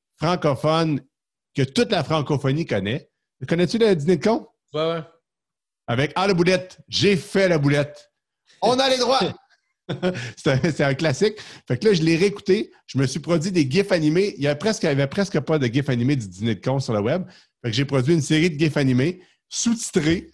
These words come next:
Speaker 1: par le sous-titreur. Là, j'envoie ça au monde. Le monde, ils, ils sont, c'est hilarant, là, parce que c'est des scènes que tout le monde connaisse. Puis en plus, il y a mon brand dessus. Tu sais, c'est le genre d'affaires vraiment cool que je fais. Puis j'ai du fun à faire ça.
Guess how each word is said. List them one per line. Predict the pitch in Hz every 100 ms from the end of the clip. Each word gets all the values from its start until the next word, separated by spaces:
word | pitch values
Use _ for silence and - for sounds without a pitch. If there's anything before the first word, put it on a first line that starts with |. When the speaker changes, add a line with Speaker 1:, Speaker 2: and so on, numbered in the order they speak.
| -
Speaker 1:
par | 139
le | 139
sous-titreur. | 127 139 - 117 120 185 _ _ _ -
Là, | 147
j'envoie | 175 135 135
ça | 127 165
au | 127
monde. | 123 185
Le | 143 123
monde, | 165 160 123 -
ils, | 123 -
ils | 139
sont, | - 143 123 - - 131
c'est | - 151 214
hilarant, | 202 196 143 143 160 220
là, | 233
parce | 180 131
que | - 127
c'est | -
des | 123 135
scènes | - 160 165
que | 135
tout | -
le | 131
monde | 139 151
connaisse. | 139 117 131 196 - - _ _
Puis | 123
en | 120
plus, | 160 220 185
il |
y |
a | 160
mon | 131 117
brand | 117 147 131
dessus. | 107 - 175
Tu | - - - 262
sais, |
c'est | 220 160
le | 131
genre | 143 190 202
d'affaires | 147 185 190
vraiment | 139 170 202 151
cool | 196 208
que | 165
je | 120
fais. | 180 196 - -
Puis | -
j'ai | 143 233
du | 185
fun | 175 - 254 247
à | 185
faire | 143 147
ça. | - 196